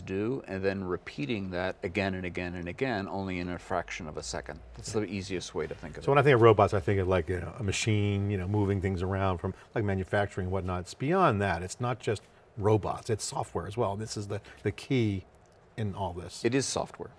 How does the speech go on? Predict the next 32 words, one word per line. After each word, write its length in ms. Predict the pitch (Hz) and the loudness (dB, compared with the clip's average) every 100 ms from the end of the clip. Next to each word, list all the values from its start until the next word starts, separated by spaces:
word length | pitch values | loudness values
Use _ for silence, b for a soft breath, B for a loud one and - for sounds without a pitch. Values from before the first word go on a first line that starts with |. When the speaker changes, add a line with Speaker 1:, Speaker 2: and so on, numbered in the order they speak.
| - | -12
Speaker 1:
I 60 | |
Speaker 2:
It 40 | 95 | -2
Speaker 1:
mean, 100 | - | 0
Speaker 2:
is 100 | 95 | 2
software. 180 | 101 101 | 0 6
It's 60 | |
not 100 | 113 | 6
Speaker 1:
R 60 | 120 | 6
P 200 | 135 110 | 4 6
A 40 | |
Speaker 2:
robots. 460 | 139 135 98 104 - | 8 8 6 2 2
Speaker 1:
is, 60 | |
is 140 | 107 92 | 0 2
only 360 | 113 113 104 | 0 2 0
Speaker 2:
<laughs> 120 | - 87 | -2 -4
Speaker 1:
software. 320 | 78 101 82 | -4 -4 -4
Speaker 2:
It's 80 | 101 | 0
only 160 | 123 | 0
software. 420 | 104 101 90 87 - | 4 2 2 -2 0
Speaker 1:
Uh, 80 | 104 | 2
I 120 | 107 | 4
think 160 | 147 120 | 4 2
most 240 | 120 113 | 2 2
people, 240 | 120 95 | -2 -2
when 100 | 98 | -2
they 120 | 95 95 | -2 -6
think 200 | 107 95 | -8 -8
of 140 | 95 | -6
robotics, 540 | 92 92 92 87 - | -4 -2 -2 -4 -6
do 260 | 98 98 110 | -8 0 0
think 300 | 95 98 90 | 0 -4 -4
of, 320 | 92 90 85 | -4 -4 -6